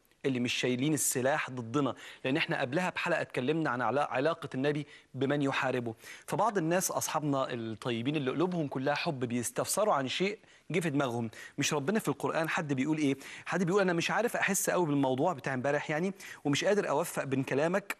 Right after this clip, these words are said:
وطاقة الحب اللي حسستنا بيها وما بين قول رب العالمين: 'لا تجد قوما يؤمنون بالله واليوم الآخر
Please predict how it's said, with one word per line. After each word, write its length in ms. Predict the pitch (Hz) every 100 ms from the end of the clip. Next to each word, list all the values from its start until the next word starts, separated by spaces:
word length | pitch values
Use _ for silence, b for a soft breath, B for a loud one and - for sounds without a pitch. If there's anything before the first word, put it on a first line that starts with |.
| -
وطاقة 480 | 131 127 175 - 143
الحب 320 | 120 180 143
اللي 120 | 127
حسستنا 540 | - 127 - - 165 151
بيها 320 | 180 185 190 B B -
وما 140 | 143
بين 140 | 160 214
قول 360 | 202 185 147
رب 140 | 165 147
العالمين: 520 | 135 131 135 175 185
'لا 180 | 139 131
تجد 320 | 190 160 135
قوما 520 | 127 156 135 123 110 - -
يؤمنون 480 | 151 135 139 180 147
بالله 400 | 127 131 151 139
واليوم 380 | 120 143 160
الآخر 480 | 131 135 165 170 180